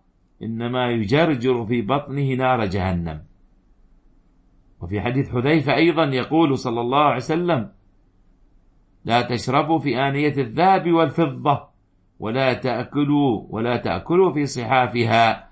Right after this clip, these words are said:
فإنها لهم في الدنيا ولكم في الآخرة." أيضا حديث متفق عليه، فالنهي صريح وصحيح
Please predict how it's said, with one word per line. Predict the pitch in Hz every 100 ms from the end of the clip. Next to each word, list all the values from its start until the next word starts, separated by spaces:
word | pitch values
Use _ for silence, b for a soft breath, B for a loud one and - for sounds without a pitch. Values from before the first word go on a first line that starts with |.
| b b -
فإنها | 110 135 139 131 131
لهم | 180 185 139
في | 143
الدنيا | 117 143 143 135
ولكم | 127 127 - 107
في | 98
الآخرة." | 82 95 - 107 101 - _ _ _ _ _ _ -
أيضا | 120 101
حديث | 87 95 113 120
متفق | 113 107 131 123
عليه، | 117 104 139 131 92 - _ _ _ -
فالنهي | 104 104 117 107
صريح | 101 95 117 120 135 135 98 - _ _ _ 104
وصحيح | 107 104 92 113 135 113 139 127